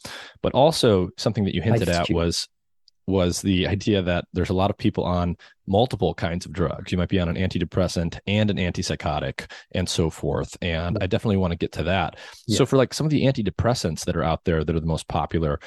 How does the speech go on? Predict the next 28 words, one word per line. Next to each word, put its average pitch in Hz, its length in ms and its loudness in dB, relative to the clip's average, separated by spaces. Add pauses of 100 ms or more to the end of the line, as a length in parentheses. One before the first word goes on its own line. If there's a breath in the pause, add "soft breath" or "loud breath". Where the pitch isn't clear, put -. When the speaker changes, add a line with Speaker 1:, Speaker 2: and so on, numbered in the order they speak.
(260 loud breath)
Speaker 1:
are 104 120 2
these 139 300 4
typically 135 440 2
today 92 600 0 (120)
S 101 260 0
S 104 180 0
R 82 220 0
I, 92 240 2
selective 95 460 -2
ser-, - 160 -4
serotonin 95 560 2
reuptake 98 440 0
inhibitors? 131 680 2 (420 loud breath)
And, 98 460 2 (280)
you 110 80 0
know, 98 100 0
how 135 220 4
and 123 80 4
why 101 640 4 (100)
did 92 140 -2
those 98 240 4
become 95 600 0
the 90 120 0
most 90 240 0
popular 90 560 0
type - 360 -2
of - 100 -4
antidepressant 82 760 -4